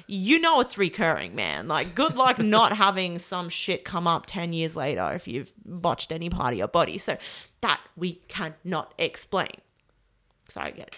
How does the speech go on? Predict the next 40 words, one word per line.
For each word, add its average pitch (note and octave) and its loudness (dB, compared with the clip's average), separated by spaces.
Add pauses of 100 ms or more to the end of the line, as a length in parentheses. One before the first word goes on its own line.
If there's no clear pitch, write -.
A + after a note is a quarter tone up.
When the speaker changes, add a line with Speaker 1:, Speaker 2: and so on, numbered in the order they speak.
Speaker 1:
really D#3+ -10
riled F#2 -10
Speaker 2:
That's D3 2
Speaker 1:
up, D#3+ 2
but - 2
Speaker 2:
awesome. - 2
Speaker 1:
it's - -4
Speaker 2:
So, D#3+ 8
Speaker 1:
just - 0
so C#4+ 10
Speaker 2:
so D#4 4
Speaker 1:
exciting. F4 0
So - -4
Speaker 2:
you're G#3+ 2
saying D#3 2
he C#3+ 6
actually C3+ 2
got B2 2
relief. B2 0
He B2+ -2
actually A2 -4
had, A2+ -4
uh, G#2+ -4
his B2+ -6
ailments A#2+ -2
fixed - -2
for E4 2
good. C3+ 6
Speaker 1:
Absolutely. F4 2
There B3 2
are G3+ 2
s-, - -4
there A3+ 6
is G#3+ 2
story D4 4
after C#4+ 0
story. A#3+ -2
These G#3+ -4
people G3+ 0
went A3 0